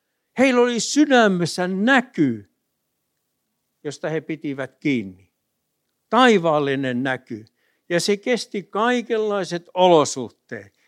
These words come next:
kaikenlaiset hyökkäykset, paineet. Taivaallinen näky. Ja Jumala vahvisti heitä tuossa erilaisissa olosuhteissa.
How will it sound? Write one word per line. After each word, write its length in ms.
kaikenlaiset 840
hyökkäykset, 920
paineet. 640
Taivaallinen 1080
näky. 460
Ja 100
Jumala 600
vahvisti 580
heitä 280
tuossa 540
erilaisissa 680
olosuhteissa. 1120